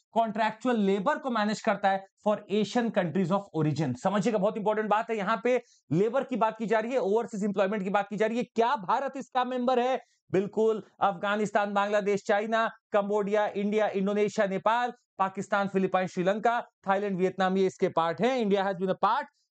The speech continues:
since establishment of Colombo process। तो पहला सवाल आने की बहुत बड़ी उम्मीद हो सकती है कोलंबो प्रोसेस पे। अगला देखते हैं, ये काफी बार आपने न्यूज में देखा होगा, गनहरी,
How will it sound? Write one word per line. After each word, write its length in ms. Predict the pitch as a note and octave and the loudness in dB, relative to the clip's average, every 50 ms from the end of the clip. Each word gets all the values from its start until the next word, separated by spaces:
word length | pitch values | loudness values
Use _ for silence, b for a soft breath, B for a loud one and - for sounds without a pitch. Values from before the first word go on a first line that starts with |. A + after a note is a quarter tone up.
| _ _ _ | _ _ _
since 180 | C4+ C#4 A#3 B3 | -2 0 0 0
establishment 640 | A#3 - - G#3 F#3 F#3 G3 F#3+ - G3 G#3 F#3+ G#3+ | -2 0 0 0 0 0 -2 -6 -4 -4 0 0 0
of 120 | A3+ - - - | 0 -2 0 0
Colombo 320 | F#3 F3+ F#3 F#3 F3+ F#3+ F3 | 0 0 0 0 0 -4 -2
process। 420 | - F3 E3 D#3 - F#3 D#3+ - - | 0 0 0 0 0 -2 -2 -2 -2
तो 60 | F3 | -2
पहला 320 | C3 F#3+ F#3+ F3+ A3 A#3+ A#3 | 0 0 0 2 2 0 0
सवाल 340 | - G3+ F#3 F3+ G3 G3 | -2 0 0 0 0 0
आने 200 | F3+ E3+ F3+ F#3+ E3+ | 0 -2 -2 -4 -4
की 180 | - A#3 A3+ A3 B B B B _ - | -2 -2 -4 -4 B B B B _ -2
बहुत 220 | A3 A3 C#4+ A#3+ | 0 0 0 0
बड़ी 200 | G#3 - G3 G3+ | -2 -2 -2 0
उम्मीद 220 | G3+ F#3+ G3+ F#3 F3 | 0 0 0 0 0
हो 60 | F3 | 0
सकती 240 | - G3+ - - A#3 | 0 -2 -2 -2 -2
है 40 | |
कोलंबो 360 | - - F#3 F3 E3+ F3 F#3+ F#3+ | 0 0 0 0 0 -2 -4 -2
प्रोसेस 340 | - E3 D3 - F3 D#3 - | -2 -2 -2 0 -2 -2 0
पे। 60 | G#3 | 0
अगला 200 | A#3 A#3+ C4+ C4+ | 0 2 0 0
देखते 260 | A#3 G#3 E3+ - - D#3 | -2 -2 -4 -4 -6 -8
हैं, 160 | A2+ A#2 - _ _ _ _ _ _ _ _ _ _ _ _ _ _ _ _ _ _ _ _ - | -8 -8 -14 _ _ _ _ _ _ _ _ _ _ _ _ _ _ _ _ _ _ _ _ 0
ये 120 | A#3+ C4+ | 0 0
काफी 360 | C4 - G3+ G#3 G#3 - C#4+ | 0 -2 -2 -2 0 0 0
बार 180 | G#3+ B3 A#3 A#3 | 0 2 0 0
आपने 220 | A3 G3+ F#3+ A3 | -2 -4 -2 -2
न्यूज 240 | G3+ G3 G#3 G3+ E3 | 0 0 0 0 0
में 100 | G#3 G3 | 0 0
देखा 240 | F3+ F3+ - G3 G#3 | 0 0 2 2 2
होगा, 240 | F#3 E3 D3+ F3 F3+ E3+ D3+ | 2 2 0 -2 -2 0 0
गनहरी, 380 | A#3 A#3+ A3+ F3+ G#3 G#3+ F#3+ | 0 0 2 0 -2 -2 -2